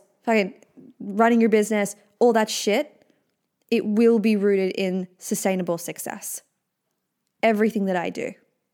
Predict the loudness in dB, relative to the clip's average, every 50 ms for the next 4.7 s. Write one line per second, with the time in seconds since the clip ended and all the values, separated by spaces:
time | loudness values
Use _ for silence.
0 | _ _ _ _ _ _ _ _ -2 0 0 0 0 0 -2 -2 -2 -2 0 0
1 | 0 0 0 0 0 0 0 0 0 -2 -2 0 0 0 0 -2 -2 -4 -4 -4
2 | -4 -6 -10 _ _ _ _ _ _ _ -4 0 0 0 0 0 0 2 2 0
3 | -2 -6 -8 -6 -2 0 2 2 2 2 2 0 -2 -4 -4 -4 -6 -6 -10 -14
4 | -10 -4 0 2 2 2 2 2 0 -2 -4 -6 -8